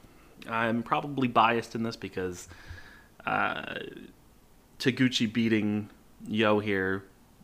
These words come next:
you know, to put a real damper on my tournament.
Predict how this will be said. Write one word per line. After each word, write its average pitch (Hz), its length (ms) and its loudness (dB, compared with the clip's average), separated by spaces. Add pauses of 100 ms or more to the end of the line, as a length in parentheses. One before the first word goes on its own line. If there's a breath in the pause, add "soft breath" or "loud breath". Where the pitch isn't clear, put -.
(580)
you 110 120 2
know, 90 200 -4 (1160)
to - 80 -20
put 113 120 -2
a 101 40 0
real 113 160 2
damper 107 360 2
on 95 80 -2
my 95 120 -2
tournament. 95 420 -6